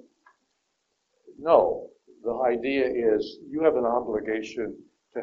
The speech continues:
help. And then one room, one woman raises her hand. She says, "But you still have to go to church." <laughs>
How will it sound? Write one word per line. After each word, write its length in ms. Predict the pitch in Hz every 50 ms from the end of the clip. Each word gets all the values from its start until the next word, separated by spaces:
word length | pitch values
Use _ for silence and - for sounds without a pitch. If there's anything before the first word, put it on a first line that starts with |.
| 98
help. 420 | - 113 101 78 76 - - - _ _ _ _ _ _ _ _ _ _ _ _ _ _ _ _ -
And 120 | 127 101
then 140 | 90 101 95
one 220 | 92 98 104 107
room, 240 | 110 101 104 110 - - - - _ _ _ _ _ _ _ _ _ _
one 200 | - 104 101 101
woman 320 | 104 104 107 101 98 95 95
raises 380 | 95 98 104 104 - - -
her 140 | 90 90 90
hand. 220 | 104 113 113 113 -
She 140 | - -
says, 120 | - - - -
"But 160 | 110 107 -
you 80 | 120
still 240 | 104 - - 180 196
have 120 | 170 143 -
to 80 | 113
go 200 | 113 127 123 113
to 60 | 101
church." 420 | - - 139 147 165 139 110 90 - - - - - - - - - - -
<laughs> 880 | - - - 320 - - - - - - 294 - - - - - -